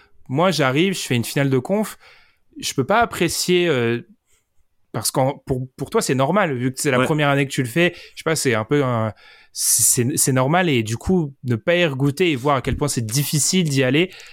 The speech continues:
Speaker 2: Ouais.
Speaker 1: ben, c-, c'est peut-être ça qui, qui va être difficile, euh, je sais pas, s'il a déjà le recul pour se dire que il faut, euh, comprendre que c'est un cheminement, c'est un processus,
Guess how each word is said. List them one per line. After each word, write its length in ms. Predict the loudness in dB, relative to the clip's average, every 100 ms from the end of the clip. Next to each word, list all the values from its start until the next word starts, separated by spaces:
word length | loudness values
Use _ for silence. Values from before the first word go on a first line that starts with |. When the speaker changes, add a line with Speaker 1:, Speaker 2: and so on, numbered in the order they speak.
| -6
Speaker 2:
Ouais. 160 | -2 -2
Speaker 1:
ben, 320 | 0 0 0
c-, 220 | -2 -6 -4
c'est 180 | -4
peut-être 300 | -4 -2 -2
ça 260 | 0 0 0
qui, 380 | -2 -4 -4 -4
qui 100 | 0
va 100 | 0
être 100 | 0
difficile, 580 | -4 -4 -4 -2 0 0
euh, 140 | -2 -6 -16 -20 -20 _ _
je 60 | -4
sais 80 |
pas, 200 | 0 0
s'il 260 | 0 0 2
a 20 |
déjà 180 | 2 2
le 60 | 2
recul 400 | 0 0 -2 -2
pour 160 | -2
se 100 | 0
dire 300 | 0 2 -2
que 340 | 0 0 2 2
il 100 | 0
faut, 340 | -2 2 4 2
euh, 220 | 0 -6 _ -6
comprendre 400 | -4 -2 -2 0
que 120 | 0
c'est 180 | 0 0
un 220 | -2 -2
cheminement, 680 | -2 0 2 2 2 2 0 -6 -12
c'est 140 | -4
un 80 | -2
processus, 640 | -2 -2 -2 -2 0 -2